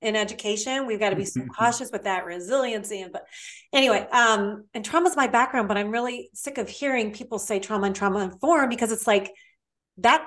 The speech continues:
Speaker 1: itself doesn't solve the problem. That itself
Speaker 2: Sure.
Speaker 1: doesn't explain the behaviors all the time, right? But
Speaker 2: Sure.
Speaker 1: do you have, do you have, like, tell me about the freedom you do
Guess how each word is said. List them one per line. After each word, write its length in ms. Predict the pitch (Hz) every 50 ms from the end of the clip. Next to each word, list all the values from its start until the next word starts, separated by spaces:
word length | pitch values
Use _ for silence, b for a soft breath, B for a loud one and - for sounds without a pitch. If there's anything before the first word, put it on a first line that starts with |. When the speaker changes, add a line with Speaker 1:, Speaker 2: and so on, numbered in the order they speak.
| - -
Speaker 1:
itself 420 | 262 240 - - 381 427 370 -
doesn't 280 | - 240 233 - 202 190
solve 200 | - 240 208 196
the 60 | 202
problem. 360 | 196 196 208 208 202 190 190
That 260 | 196 214 220 - - 220
itself 360 | - - - 254 233 220 -
Speaker 2:
Sure. 200 | - - 233 208
Speaker 1:
doesn't 260 | 208 226 226 247 233
explain 320 | 226 - - - 247 233
the 80 | 233 220
behaviors 460 | 208 226 233 254 247 226 196 170 -
all 100 | 185 170
the 80 | 175 170
time, 220 | 180 175 165 160
right? 260 | 175 185 220 214 - B B B B B B B B
But 200 | - 294 294 -
Speaker 2:
Sure. 260 | - - 220 208 196 - _ _ -
Speaker 1:
do 80 | - 311
you 320 | 359 415 403 392 403 403 392 -
have, 420 | - 294 269 269 269 262 262 - - - _ _ _ _ _ _ _ _ _ _ _ _ _ 202 -
do 100 | - 233
you 140 | 240 262 294
have, 220 | 285 254 - - - _ _ _ _
like, 320 | - - 240 - - - -
tell 180 | - - 320
me 140 | 330 359 370
about 300 | 349 359 277 247 233 240
the 80 | - -
freedom 360 | - 262 262 247 240 233 233
you 100 | 247 240
do 240 | 196 277 320 349